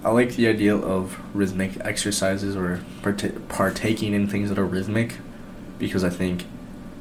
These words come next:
with things that, like, you know, that, that particular, uh, such as rhythm, you, you kinda zone out because it becomes very alike,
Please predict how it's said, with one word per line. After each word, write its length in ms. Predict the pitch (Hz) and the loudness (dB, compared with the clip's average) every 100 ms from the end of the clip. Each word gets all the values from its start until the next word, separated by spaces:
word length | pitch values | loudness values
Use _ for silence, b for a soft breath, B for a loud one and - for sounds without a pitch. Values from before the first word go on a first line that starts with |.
| - - | -12 -6
with 140 | 95 | -4
things 320 | - 95 98 95 | 0 0 0 4
that, 240 | 90 76 | 4 4
like, 320 | 87 85 - - B B B B - - - | 4 0 -2 -8 B B B B -16 -14 -6
you 80 | 98 | 0
know, 240 | 90 87 | 2 2
that, 380 | 87 87 - - | 4 2 2 2
that 160 | 95 | 2
particular, 760 | - 92 - 113 117 117 143 170 - - - - - - - - | 2 -2 -2 0 4 6 6 2 -4 -16 -16 -16 -16 -16 -12 -10
uh, 100 | - | -4
such 240 | - 101 | -2 0
as 120 | 101 | 0
rhythm, 560 | 95 101 101 113 123 - - | 2 2 4 2 0 -2 -6
you, 360 | 113 101 104 104 - - | -6 -2 0 0 0 -2
you 80 | |
kinda 300 | 113 - 101 | 0 2 4
zone 300 | 101 101 98 | 4 4 4
out 260 | 90 101 104 | 4 4 4
because 400 | 104 101 98 92 | 0 0 0 2
it 500 | 92 - - - - | 0 0 -8 -10 -4
becomes 760 | 101 - 95 90 87 90 - - B B B B B - - - - - - - - - - - - - | -4 -2 -2 0 -2 -2 -6 -8 B B B B B -14 -14 -16 -16 -14 -14 -14 -14 -14 -14 -14 -12 -2
very 280 | 107 104 | 4 6
alike, 460 | 98 92 92 104 - | 6 6 4 4 0